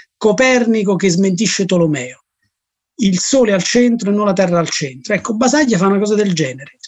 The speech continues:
toglie la centralità al manicomio,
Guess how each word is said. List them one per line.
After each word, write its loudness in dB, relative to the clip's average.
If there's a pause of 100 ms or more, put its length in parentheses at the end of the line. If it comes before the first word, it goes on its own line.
toglie 0 (420)
la 2
centralità 2
al 2
manicomio, -2